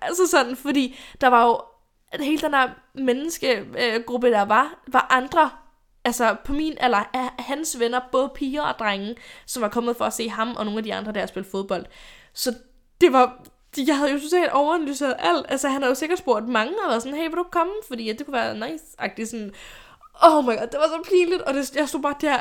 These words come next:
i min, min paraply alene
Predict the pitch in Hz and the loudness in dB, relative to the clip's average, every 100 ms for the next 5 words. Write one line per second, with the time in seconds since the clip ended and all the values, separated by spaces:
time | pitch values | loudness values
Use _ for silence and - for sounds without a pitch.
0 | - 294 277 277 277 - - - 339 277 | 0 -2 -2 -6 -10 -16 -20 -16 -14 -10
1 | 285 294 254 294 349 330 285 - _ 214 | -2 0 2 4 4 4 0 -8 _ -6
2 | 311 294 294 339 | -2 -2 -2 -4